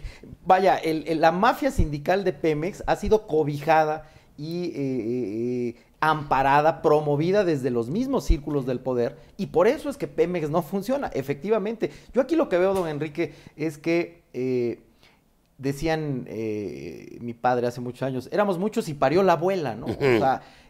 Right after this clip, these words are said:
Speaker 1: demasiados problemas se iba a enfrentar Peña Nieto. Y además,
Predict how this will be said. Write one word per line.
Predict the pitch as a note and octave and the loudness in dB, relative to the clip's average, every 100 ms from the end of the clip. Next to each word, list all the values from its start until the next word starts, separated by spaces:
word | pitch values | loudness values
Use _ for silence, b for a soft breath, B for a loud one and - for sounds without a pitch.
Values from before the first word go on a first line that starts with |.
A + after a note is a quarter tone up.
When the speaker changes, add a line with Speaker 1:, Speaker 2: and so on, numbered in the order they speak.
| B _ _ _ | B _ _ _
Speaker 1:
demasiados | C#3+ G#3+ G3 F#3+ A#3+ C4+ C#4 | -2 0 0 -4 0 0 0
problemas | A#3 F#3+ F3 E3 | 2 2 4 0
se | D#3 | 0
iba | E3 | 0
a | D#3+ | 0
enfrentar | D3 C#3+ D3 C3 - | -2 0 0 0 -4
Peña | D3 C3+ | -4 -2
Nieto. | B2 - - _ b b b b b | -6 -10 -16 _ b b b b b
Y | G#3 G#3+ G#3+ - _ _ - | -4 -2 -4 -10 _ _ -2
además, | D3+ D#3 E3 F3 D3 - | 0 2 2 2 2 -2